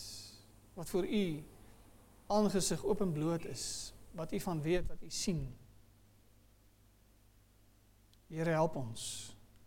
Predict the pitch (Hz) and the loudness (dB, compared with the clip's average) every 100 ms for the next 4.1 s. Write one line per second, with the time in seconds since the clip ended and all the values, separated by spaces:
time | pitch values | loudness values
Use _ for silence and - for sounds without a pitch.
0 | - - - - - - - - - - | -20 -20 -20 -20 -20 -20 -20 -20 -20 -8
1 | 165 156 156 - 185 - 127 - - - | -4 0 2 4 4 4 -2 -2 -2 -2
2 | - - - - - - - - - - | -6 -8 -14 -20 -20 -20 -20 -20 -20 -20
3 | - - - 151 147 - 170 127 - - | -20 -20 -14 -10 -8 -6 -4 -4 -4 -6
4 | - | -8